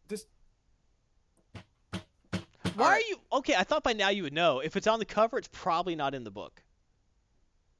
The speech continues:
Speaker 1: You think you'd throw everyone at the Hulk, you know? Not just, not, not
Speaker 2: She's
Speaker 1: just
Speaker 2: too far
Speaker 1: Vision.
Speaker 2: away. They're trying to get her there. And they, they
Speaker 1: Mm-hmm.
Speaker 2: do have a teleporter.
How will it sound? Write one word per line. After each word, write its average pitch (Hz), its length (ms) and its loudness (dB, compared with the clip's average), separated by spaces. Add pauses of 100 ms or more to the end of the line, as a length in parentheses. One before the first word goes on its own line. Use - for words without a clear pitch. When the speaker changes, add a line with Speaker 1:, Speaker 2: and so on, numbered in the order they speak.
(1600)
Speaker 1:
You 185 120 -6
think 277 220 -4
you'd 190 120 -6
throw 190 180 2
everyone 160 460 2
at 120 80 -6
the 113 100 -4
Hulk, 98 260 -8
you 117 60 -6
know? 139 280 2
Not 151 200 -4
just, - 380 -6
not, 127 260 -10
not 139 120 -4
Speaker 2:
She's 269 160 0
Speaker 1:
just - 120 -4
Speaker 2:
too 294 120 4
far 262 200 2
Speaker 1:
Vision. 247 120 2
Speaker 2:
away. 269 180 4
They're 165 140 0
trying 214 200 -2
to 190 60 -2
get 247 180 -2
her 175 120 0
there. 95 300 -6 (500)
And 180 180 -2
they, 190 100 0
they 190 200 2
Speaker 1:
Mm-hmm. - 40 0
Speaker 2:
do 262 80 -2
have 294 120 0
a 185 40 -4
teleporter. 165 720 -2